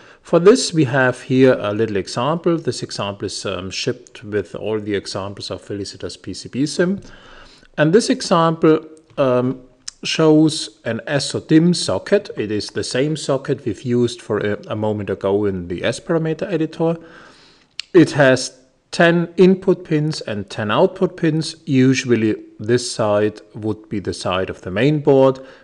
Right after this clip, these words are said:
and the right-hand side would be the side, um, of the S O dim.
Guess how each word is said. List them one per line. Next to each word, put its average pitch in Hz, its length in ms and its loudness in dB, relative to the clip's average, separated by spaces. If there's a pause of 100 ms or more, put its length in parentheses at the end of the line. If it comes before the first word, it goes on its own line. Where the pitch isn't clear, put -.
(120)
and 92 120 -8
the 90 120 -4
right-hand 98 520 -4
side 92 440 -4
would - 180 -8
be - 80 -14
the 92 140 -8
side, 95 440 -6 (640)
um, 101 340 -4
of - 200 -8
the 101 140 -8
S 98 180 -6
O 101 60 -6
dim. 90 480 -2